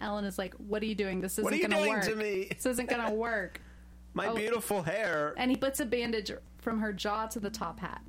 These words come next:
Speaker 1: and as well.
Speaker 2: Like, all the way around the top of the top hat? That's how I picture it.
Speaker 1: Yeah. Yeah. So what's he doing?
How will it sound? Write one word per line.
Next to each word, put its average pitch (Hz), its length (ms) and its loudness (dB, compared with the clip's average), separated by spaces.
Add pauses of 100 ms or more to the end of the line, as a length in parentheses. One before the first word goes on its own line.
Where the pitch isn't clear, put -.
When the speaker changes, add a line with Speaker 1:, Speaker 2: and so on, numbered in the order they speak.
(140)
Speaker 1:
and 185 460 -2 (340)
as 185 160 -2
well. - 240 -4 (640)
Speaker 2:
Like, 135 160 -4
all 120 160 0
the 135 60 -2
way 135 140 0
around 120 240 -2
the 113 60 -2
top 110 260 -2
of - 40 -8
the 113 60 -4
top 104 260 -4
hat? 175 260 -6
That's 143 180 0
how 123 100 0
I 117 80 0
picture 98 340 -4
it. 92 160 -4 (120)
Speaker 1:
Yeah. 202 160 -2 (240)
Yeah. 208 160 -2
So 247 240 0
what's 233 320 -2
he 240 100 2
doing? 233 300 0